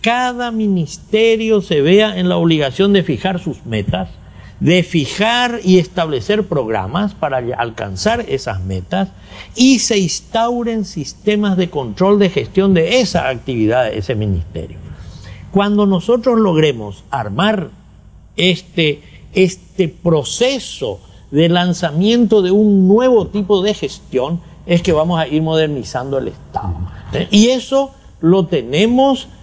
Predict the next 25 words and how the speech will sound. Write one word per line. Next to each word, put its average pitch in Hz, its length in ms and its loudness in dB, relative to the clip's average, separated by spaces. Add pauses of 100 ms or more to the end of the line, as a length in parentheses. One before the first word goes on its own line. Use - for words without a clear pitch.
(300)
¿eh? 151 280 -2
no 196 200 4
solo 233 260 4
en 214 100 0
el 160 140 -4
plan, 262 360 -2 (100)
lo 160 260 2
tenemos 202 600 0
como 180 320 0
mandato 180 880 -2 (320)
del 226 380 0
Parlamento 175 880 -2
para 143 300 -4
este 170 320 -2
año. 202 380 0
Es 196 120 4
decir, 180 440 4
en 143 220 -2
mayo, 160 640 0 (1120)
¿eh? 202 220 -2 (140)
tenemos 214 600 0
que 202 120 -2
estar 247 360 -2
presentando 185 1080 -2 (420)
ya 214 460 0